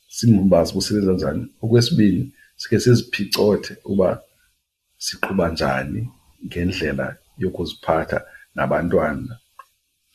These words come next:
Eh, ne, ne, okwesithathu, i-, i-nomination forms must be kept up to date. Xa bekhona abantwana,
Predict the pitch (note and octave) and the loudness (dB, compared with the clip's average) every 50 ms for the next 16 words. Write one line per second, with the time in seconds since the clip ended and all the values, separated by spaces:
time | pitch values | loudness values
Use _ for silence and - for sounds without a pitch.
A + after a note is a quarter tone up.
0 | _ _ - F2 E2+ D#2+ D#2+ D#2 C#2+ C2 - - - G2 F2+ F2 F2 F2+ - - | _ _ -4 -2 -2 0 0 0 -2 -4 -6 -4 -2 0 0 0 0 -4 -4 -4
1 | F2+ F2+ F2 F2 - - - - - _ - A#2 A2+ A#2 A2+ A2+ - - - C3+ | -2 -2 0 -2 -2 -4 -10 -12 -6 _ 0 2 4 4 4 4 2 2 6 6
2 | A#2+ A2+ G#2 - - - _ _ _ _ _ _ _ _ _ _ _ _ _ _ | 6 6 6 2 -2 -10 _ _ _ _ _ _ _ _ _ _ _ _ _ _
3 | _ _ _ _ _ _ - B2 A#2+ A#2+ A#2+ A#2+ - B2 A#2+ B2+ A2+ G#2+ G#2 G2+ | _ _ _ _ _ _ 2 4 6 6 4 4 4 6 8 8 8 8 8 6
4 | G2 G#2 G2+ - - G2+ G2 - - G2+ G2 F2+ G2 F2+ D#2+ - - D2+ - - | 6 4 4 4 2 2 2 2 2 2 2 2 0 -2 -4 -4 -4 -8 -8 -4
5 | - F#2 E2+ - - C2 - - - - B1 - - A1+ A#1 - - - - - | -2 -2 -2 0 -2 -6 -4 -6 -8 -10 -8 -6 -8 -8 -8 -10 -12 -14 -16 -16
6 | _ _ _ _ _ _ _ _ _ _ _ _ - - F2+ F#2 G#2 G#2+ A2 - | _ _ _ _ _ _ _ _ _ _ _ _ -6 -2 0 2 2 2 2 2
7 | F#2 F2 F2+ E2+ E2 F2 F2 F2+ F2+ E2+ D2 C2 - | 0 0 2 2 2 2 2 2 2 2 2 0 -4